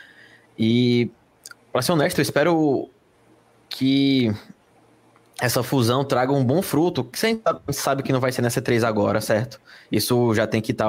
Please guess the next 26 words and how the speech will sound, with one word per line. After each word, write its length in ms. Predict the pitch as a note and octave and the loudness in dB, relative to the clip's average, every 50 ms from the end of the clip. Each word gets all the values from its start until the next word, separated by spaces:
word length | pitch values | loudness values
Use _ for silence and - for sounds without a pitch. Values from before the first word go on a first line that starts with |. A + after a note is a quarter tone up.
| A2 G#2+ | 0 0
assim, 400 | G#2 - - A2+ G#2+ A2 G#2+ - - - - - - - _ _ _ _ | -2 -2 -2 -2 -2 -2 -2 -4 -8 -12 -10 -8 -8 -8 _ _ _ _
tem, 220 | - C#3 C#3+ - A2 | -4 -2 -2 -2 -4
sejamos 460 | G#2+ - - D#3 C3 C#3+ D3 D3+ C#3 | -4 -2 -2 0 0 2 2 2 2
realistas, 480 | C#3+ D#3 F3 D3+ A2+ G#2 G#2 - G2+ G2+ | 4 2 2 2 2 0 0 0 -2 0
né? 100 | G#2+ G#2+ | 2 2
Não 140 | A#2 B2 | 2 2
tem 180 | A#2+ B2+ B2 C3+ | 0 0 0 2
um 160 | D3 C#3 A#2+ | 2 2 2
ano 260 | A2 G#2+ A2+ C#3+ D#3 | 2 2 2 0 0
de, 300 | C#3+ G#2 G#2+ G#2 G#2 G2+ - - _ _ _ - - - _ _ - | 0 0 0 0 0 -2 -6 -12 _ _ _ -20 -20 -20 _ _ -12
dessa 320 | G#2+ G#2 - G2+ - - A2 | -8 -4 -4 -2 -2 0 0
junção. 520 | A2 G#2 - - A2 G#2 G2+ A2+ C#3+ E3+ - - - - - - - - - - - _ | 0 -2 0 -2 -2 0 0 0 -2 -2 -6 -10 -18 -20 -20 -20 -20 -20 -20 -20 -8 _
Não 80 | - A2 | -4 -2
tem 120 | - C#3 | -2 -2
como 300 | C3+ - D#3 C#3 C3+ C3 | -2 0 0 2 2 2
em 80 | C3 C3 | 2 2
um 140 | B2 A#2+ A2+ | 2 2 2
ano 180 | A2+ A#2+ B2 | 2 2 2
você 320 | A2 A2+ G#2 - - A#2 A2+ | 2 0 -2 -2 0 0 2
arrumar 300 | G#2+ G#2+ A2+ A#2 A2+ A2+ | 2 2 2 2 2 2
um 160 | A#2 A#2 A#2 | 2 2 2
jogo 240 | A#2+ A#2+ A2+ A2 A2 | 2 2 2 2 2
novo, 420 | G#2+ G2+ G#2+ A#2+ C#3 C3+ A#2+ B2 | 2 2 2 2 2 0 0 0
tirar 260 | A#2 - - A2+ G#2+ | 0 0 0 0 2
o 140 | A2 A2 G#2+ | 2 2 2
jogo, 640 | G2+ A2 A2 G#2 A2 A2 G#2+ G#2 G2+ F#2 C#2+ D2 | 2 2 0 0 2 0 0 0 0 -2 -4 -8